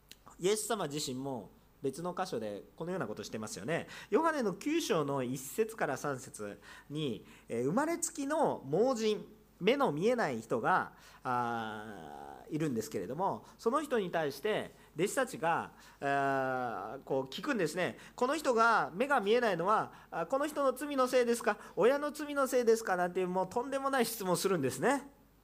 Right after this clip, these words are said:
もう何も考えてない質問ですけれども、そんな質問するんです。で、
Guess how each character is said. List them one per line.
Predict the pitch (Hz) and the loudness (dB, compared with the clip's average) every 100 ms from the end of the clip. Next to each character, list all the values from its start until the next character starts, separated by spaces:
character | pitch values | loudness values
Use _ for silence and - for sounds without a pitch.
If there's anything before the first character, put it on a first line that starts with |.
| _ _ _ _ _ _ _ | _ _ _ _ _ _ _
も | 135 | -4
う | |
何 | 151 214 240 | -2 -2 -2
も | |
考 | 240 240 233 | 0 2 2
え | 220 | 0
て | 165 | 2
な | 160 | 0
い | 147 | 0
質 | 156 | -2
問 | 139 | -4
で | 135 | -2
す | 127 | -2
け | 117 | -4
れ | 104 | -6
ど | 104 | -6
も、 | 139 90 - _ _ _ _ _ _ _ - - _ | -6 -6 -14 _ _ _ _ _ _ _ -20 -20 _
そ | - | -6
ん | |
な | 175 | -4
質 | 165 180 | -4 -2
問 | 160 | -4
す | 143 | -2
る | 147 | -4
ん | |
で | 104 | -6
す。 | - - - _ - - - | -8 -16 -20 _ -20 -20 0
で、 | 277 269 160 - | 2 4 0 -8